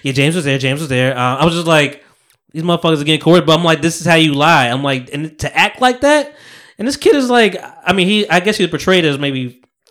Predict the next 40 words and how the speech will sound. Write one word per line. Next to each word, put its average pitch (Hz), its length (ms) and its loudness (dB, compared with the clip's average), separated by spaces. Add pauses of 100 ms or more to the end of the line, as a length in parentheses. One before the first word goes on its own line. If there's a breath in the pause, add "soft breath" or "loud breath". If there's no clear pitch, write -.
(120)
fifteen 143 320 -4
years 127 160 -4
old, 143 240 0
whatever, 123 420 -4
sixteen 135 300 -10
years 123 140 -4
old, 135 300 -2
but 120 300 -6 (260 loud breath)
he 226 220 0
looked 160 220 0
young 139 300 0
as 117 100 -6
shit. 131 200 -4
Like, 117 140 -6
he 156 100 -4
might, 143 200 -6
he, 135 160 -10
he 151 120 -2
might 226 120 0
have 127 80 -2
been 117 100 -8
nineteen 120 360 -6
years 120 180 -4
old. 107 320 -6 (340 loud breath)
The 127 100 -6
kid 131 180 -6
that 120 120 -4
played 120 180 -6
on, 113 200 -10
um, 110 560 -8 (680)
something 135 340 -8
Black, 113 320 -6
I 117 40 -10
think 113 240 -14
is, 107 80 -12
his 110 180 -12
real 110 180 -6
name 107 280 -12
is, 104 320 -16 (360 loud breath)
but 120 420 -2